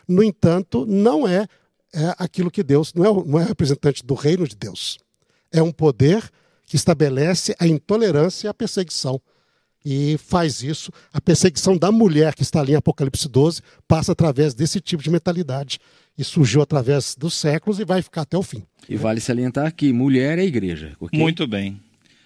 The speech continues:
Speaker 3: Olha, fantástico, fantástico. Eu acredito que você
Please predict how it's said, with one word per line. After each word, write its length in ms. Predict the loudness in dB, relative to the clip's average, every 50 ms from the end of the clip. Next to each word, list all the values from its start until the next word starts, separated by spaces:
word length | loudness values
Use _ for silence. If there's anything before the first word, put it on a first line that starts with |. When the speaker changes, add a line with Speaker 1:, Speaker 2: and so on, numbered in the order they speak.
| _ -2
Speaker 3:
Olha, 220 | 0 0 0 0 -2
fantástico, 920 | -4 -4 -4 -4 -4 -4 -4 -4 -4 -4 -6 -10 -16 -16 _ -18 -18 -18 -18 _ _
fantástico. 880 | _ -14 -8 -6 -6 -6 -6 -6 -6 -6 -6 -6 -10 -14 -16 -10 -6
Eu 80 | -6 -6
acredito 400 | -6 -4 -4 -4 -4 -4 -6 -8
que 100 | -8 -8
você 680 | -6 -4 -6 -6 -6 -6 -8 -6 -6 -6 -6 -6 -8